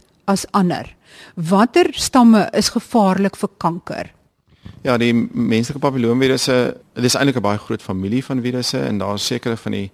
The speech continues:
Speaker 2: tipes wat baie meer kanker veroorsaak. Ons weet tipe nommer sestien is by verre die mees belangrike virus wat kanker veroorsaak en dan nommer agtien en dan 'n hele klompie ander. Maar die twee belangrikes wat ons,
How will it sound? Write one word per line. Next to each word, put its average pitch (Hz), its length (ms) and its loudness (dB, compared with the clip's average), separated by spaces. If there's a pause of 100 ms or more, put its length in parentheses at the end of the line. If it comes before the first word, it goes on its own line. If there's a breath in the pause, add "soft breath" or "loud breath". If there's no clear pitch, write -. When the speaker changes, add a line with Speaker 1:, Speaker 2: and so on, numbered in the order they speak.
(180 soft breath)
Speaker 2:
tipes - 320 -2
wat 95 160 -8
baie 104 240 -2
meer 98 260 -4
kanker 117 280 -10
veroorsaak. 127 420 -8
Ons 107 120 -8
weet 107 160 -4 (240)
tipe 120 200 -8
nommer 101 200 -6
sestien 147 720 -4
is - 120 -10
by 95 160 -8
verre 113 360 -6
die 98 160 -8
mees 107 300 -2
belangrike 104 800 -2 (580 soft breath)
virus 110 400 -2
wat - 140 -10
kanker 117 280 -6
veroorsaak 123 340 -8
en 120 60 -4
dan 107 140 -4
nommer 95 240 -6
agtien 139 420 -4
en 131 80 -2
dan 120 500 -6
'n 131 180 -6
hele 120 300 -8
klompie - 340 -6
ander. 95 280 -8 (440 soft breath)
Maar 120 100 -2
die 117 40 -4
twee 170 180 2
belangrikes 120 560 0
wat 101 120 -8
ons, - 340 -8